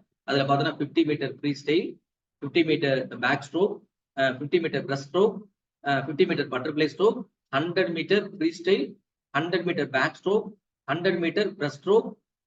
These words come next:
அ, ஹண்ட்ரட் மீட்டர் பட்டர்ஃப்ளை ஸ்ட்ரோக். நாலு வகையான ஸ்டைல் தான் ஸ்விம்மிங்ல இருக்கு. அந்த நாலு வகையானதுல அவங்க என்னென்ன நடத்துறாங்க அப்படின்னா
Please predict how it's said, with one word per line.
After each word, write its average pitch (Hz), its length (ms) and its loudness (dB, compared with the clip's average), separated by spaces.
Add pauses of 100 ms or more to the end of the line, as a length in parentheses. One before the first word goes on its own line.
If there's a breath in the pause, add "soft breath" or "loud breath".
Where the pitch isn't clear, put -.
(140)
அ, 143 80 0 (100)
ஹண்ட்ரட் 175 440 0
மீட்டர் 180 360 -2
பட்டர்ஃப்ளை 139 400 -2
ஸ்ட்ரோக். 123 280 -8
நாலு 175 340 4
வகையான 185 340 2
ஸ்டைல் 170 280 -2
தான் 185 200 -4
ஸ்விம்மிங்ல 160 340 -2
இருக்கு. 131 180 0
அந்த 175 120 0
நாலு 156 300 2
வகையானதுல 165 680 0
அவங்க 160 220 -2
என்னென்ன 165 260 -6
நடத்துறாங்க 151 420 -2
அப்படின்னா 139 260 -2